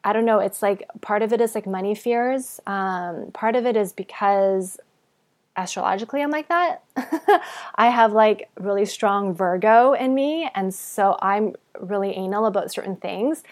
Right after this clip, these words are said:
Um, and I think, like, an accountant would, like, a Virgo would be a really good accountant because they're just very organized. Um, but, like, for me, for example, like, yesterday I bought something and then I ended up returning it. And for whatever reason, like,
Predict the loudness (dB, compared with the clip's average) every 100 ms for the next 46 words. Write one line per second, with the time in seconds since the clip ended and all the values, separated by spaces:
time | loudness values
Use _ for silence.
0 | -20 -20 -20 -20 -4 0 2 2 0 -2
1 | -6 -10 -6 -4 -2 -4 -2 -2 -2 -4
2 | -8 -8 -4 -4 -2 -6 -10 _ _ _
3 | -6 -6 -4 -8 -6 -2 0 2 4 4
4 | 2 -2 -6 -6 -2 -2 -2 -4 -6 -6
5 | -6 -8 -12 -14 -14 -6 -2 -2 -4 -12
6 | -20 -20 -20 -8 -6 -4 -2 -2 -2 -4
7 | -4 -4 -4 -6 -10 -10 -8 -6 -6 -8
8 | -12 -18 -20 -20 -20 _ 0 0 0 -4
9 | -2 0 0 2 2 2 -2 -8 _ _
10 | _ _ _ _ -20 -14 -4 -4 -2 -4
11 | -4 -2 0 0 0 -4 -6 -6 -2 -2
12 | -2 0 2 2 0 -6 -6 -4 -2 -2
13 | -2 -6 -6 -6 -6 -6 -4 -4 -4 -8
14 | -8 -6 -4 -2 -2 -2 -6 -6 -4 -2
15 | 0 4 4 2 0 -2 -4 -8